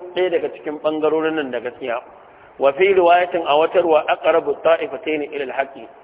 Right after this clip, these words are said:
mafi kusancin waɗannan jama'an da gaskiya. Fal hadisan, waɗannan hadisan guda biyu in ji malam sarihani a bayyane suke. Fi anna al haqqa, cewa gaskiya kana aqraba, ya fi kusa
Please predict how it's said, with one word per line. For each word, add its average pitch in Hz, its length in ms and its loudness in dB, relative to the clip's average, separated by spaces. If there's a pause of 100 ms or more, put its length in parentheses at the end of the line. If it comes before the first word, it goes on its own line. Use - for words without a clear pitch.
(240)
mafi 151 380 -2
kusancin 180 500 -4
waɗannan 160 580 -4
jama'an 143 380 -2
da 117 80 -10
gaskiya. 120 460 -2 (680)
Fal 151 140 2
hadisan, 156 560 2
waɗannan 185 480 2
hadisan 165 460 -2
guda 151 280 4
biyu 170 180 -4
in 156 140 -6
ji 139 80 -6
malam 156 420 4
sarihani 147 540 0
a 139 80 -4
bayyane 135 460 -2
suke. 135 240 -14 (640)
Fi 175 160 -4
anna 180 280 -2
al 156 60 0
haqqa, 165 380 -2
cewa 151 320 2
gaskiya 160 540 0 (100)
kana 170 380 2
aqraba, 139 500 -2
ya 165 280 4
fi 170 140 -8
kusa 165 300 0